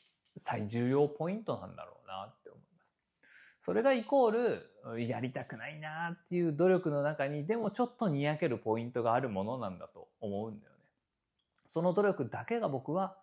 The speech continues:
実ると思うなって、そう感じて、えー、まあ、振り返っていたというお話ですね。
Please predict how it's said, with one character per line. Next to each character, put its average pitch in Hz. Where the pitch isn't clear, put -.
実 101
る 90
と 82
思 98
う 98
な 104
っ -
て、 -
そ 110
う 104
感 107
じ 113
て、 208
え 107
ー、 123
ま 110
あ、 -
振 -
り 107
返 92
っ 82
て -
い 78
た 139
と 143
い 90
う 82
お 95
話 -
で -
す -
ね。 92